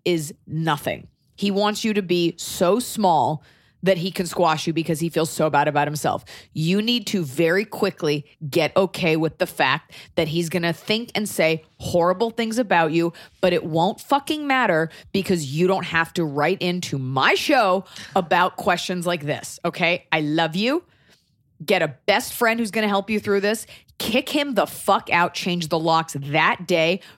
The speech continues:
block him on everything. And in a couple weeks, you'll get some distance and you'll, and you'll start dating around and you'll be like, "How?" This will scar you, just so you know. The next guy that you date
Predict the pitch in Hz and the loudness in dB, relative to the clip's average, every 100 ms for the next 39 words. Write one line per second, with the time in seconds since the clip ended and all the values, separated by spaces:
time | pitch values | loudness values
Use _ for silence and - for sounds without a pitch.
0 | _ 170 175 185 254 - - 262 262 226 | _ -2 4 4 2 -4 -4 -4 0 0
1 | 226 - 180 170 165 160 - 113 117 165 | 0 0 -2 0 -2 -2 -2 -2 -4 -8
2 | _ _ _ _ _ _ _ _ _ - | _ _ _ _ _ _ _ _ _ 0
3 | 190 190 185 - 196 - 247 240 262 196 | 0 2 0 0 0 2 0 0 -2 -4
4 | - 185 165 180 - 208 196 208 - 175 | -2 -2 0 -2 -2 -4 0 -2 0 -4
5 | 151 - 170 160 - 180 170 170 160 - | -4 -8 -6 -4 -4 -4 -2 -2 -2 -2
6 | 165 - 160 147 147 165 190 190 160 165 | -2 0 0 0 -2 0 2 2 0 -4
7 | 160 156 156 156 - - - 175 254 247 | -2 -2 0 -2 -4 -10 -8 -4 -2 0
8 | 254 247 - 170 113 71 - - 180 180 | 0 0 2 2 0 -4 -6 -4 -2 -2
9 | 208 214 214 147 - - - - 180 185 | -2 -2 -2 -2 -4 -10 -10 -4 0 0
10 | - - 233 226 240 240 180 165 - | 0 0 2 2 0 0 2 0 -2